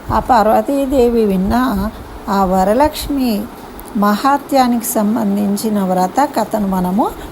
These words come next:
తప్పకుండా వినాలి భక్తి శ్రద్ధలతోని. పూజ అంతా ముగించుకొని చక్కగా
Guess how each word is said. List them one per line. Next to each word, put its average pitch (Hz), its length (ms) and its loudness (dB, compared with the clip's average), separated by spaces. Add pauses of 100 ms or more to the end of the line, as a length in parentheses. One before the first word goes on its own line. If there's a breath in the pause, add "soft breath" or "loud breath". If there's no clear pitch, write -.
(420)
తప్పకుండా 247 720 2
వినాలి 247 480 2
భక్తి 226 400 0
శ్రద్ధలతోని. 196 880 2 (840 loud breath)
పూజ 254 240 4
అంతా 254 340 2
ముగించుకొని 233 840 0 (640)
చక్కగా 240 800 2